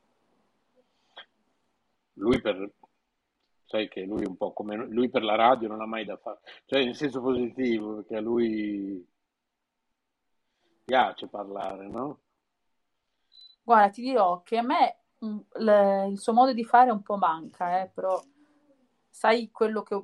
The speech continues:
Speaker 2: che penso io, quindi che ne abbiamo comunque parlato.
Speaker 1: Sì, sì, sì. Allora.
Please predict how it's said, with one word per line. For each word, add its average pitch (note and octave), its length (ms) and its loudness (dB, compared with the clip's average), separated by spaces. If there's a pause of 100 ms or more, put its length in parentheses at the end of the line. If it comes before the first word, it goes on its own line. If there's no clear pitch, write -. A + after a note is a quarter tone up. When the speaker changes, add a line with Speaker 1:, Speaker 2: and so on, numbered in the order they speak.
Speaker 2:
che G#3 140 -8
penso G3 400 -6
io, F#3+ 200 -4
quindi F#3 540 -12 (2250)
che - 120 -12
ne F#3+ 80 -2
abbiamo G3+ 320 2
comunque G3+ 420 0
parlato. F3+ 720 6 (1000)
Speaker 1:
Sì, C3 240 4
sì, A2+ 300 0
sì. G#2 200 -8 (2000)
Allora. G2 600 -6